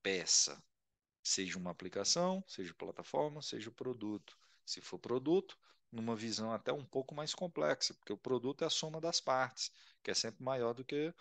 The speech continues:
a visualização individual sobre elas. Então, esse é o conceito do porquê que eu considero métricas inúteis,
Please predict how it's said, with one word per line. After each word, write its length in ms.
a 160
visualização 720
individual 640
sobre 320
elas. 520
Então, 480
esse 280
é 40
o 40
conceito 560
do 140
porquê 600
que 80
eu 60
considero 500
métricas 720
inúteis, 960